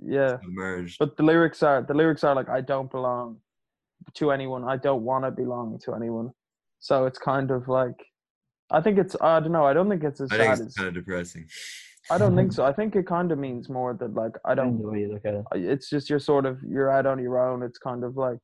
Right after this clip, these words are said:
Speaker 1: reinforcing your independence
Speaker 2: Okay.
Speaker 1: and, like, realizing that you don't need other peop-, I mean, obviously you need other people in life, like, to kinda give you support or whatever, but you don't wanna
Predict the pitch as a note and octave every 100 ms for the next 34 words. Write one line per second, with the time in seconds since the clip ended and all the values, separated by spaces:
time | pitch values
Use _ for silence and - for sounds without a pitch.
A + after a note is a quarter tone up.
0 | _ _ _ _ C#3 C#3+ C3+ - C3 -
1 | C3+ C3 C3 C3 - C3 C3 C#3 B2+ -
2 | C3 B2+ B2+ B2 - _ _ _ _ D3
3 | C#3+ C3 B2+ B2+ C3+ C3 C3 A#2 C3 C#3
4 | C3 C3+ C3 B2+ - C3 - - D3 C#3+
5 | C#3+ C#3 - B2+ B2 B2+ B2 B2+ B2 C3
6 | A#2+ B2 B2 B2+ B2+ B2+ - B2+ - C3
7 | C3 B2 B2 B2 - _ _ _ - C#3
8 | C3+ B2+ C#3 - C3+ C#3 C#3 C3 B2 B2
9 | B2 C3+ C#3 C3+ C3+ C3+ B2+ B2+ A#2+